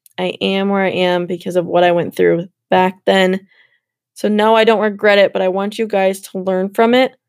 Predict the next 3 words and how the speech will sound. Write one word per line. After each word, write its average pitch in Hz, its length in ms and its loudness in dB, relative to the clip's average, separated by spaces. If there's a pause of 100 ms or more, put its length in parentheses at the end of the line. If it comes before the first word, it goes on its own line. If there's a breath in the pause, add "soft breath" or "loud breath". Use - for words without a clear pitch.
(440)
because 190 920 2 (960)
it, - 140 -2
there's 208 360 2